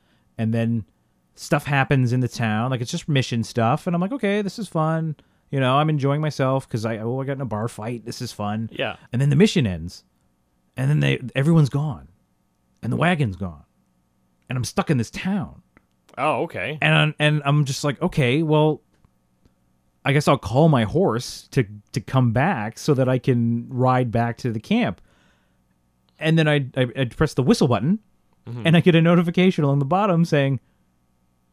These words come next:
Speaker 1: "Your horse is too far away. You need to be closer to your horse."
Speaker 2: Oh, no.
Speaker 1: And I've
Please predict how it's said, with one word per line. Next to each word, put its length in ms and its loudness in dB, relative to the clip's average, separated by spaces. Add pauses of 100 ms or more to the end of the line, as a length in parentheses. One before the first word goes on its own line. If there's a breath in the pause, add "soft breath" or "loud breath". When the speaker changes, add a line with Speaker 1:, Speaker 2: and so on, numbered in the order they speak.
Speaker 1:
"Your 100 -6
horse 260 -6
is 120 -6
too 180 -2
far 240 -4
away. 380 -6 (440)
You 140 2
need 260 0
to 80 -2
be 120 -2
closer 360 -4
to 160 -8
your 120 -4
horse." 520 -10
Speaker 2:
Oh, 160 0
no. 360 0
Speaker 1:
And 120 4
I've 200 6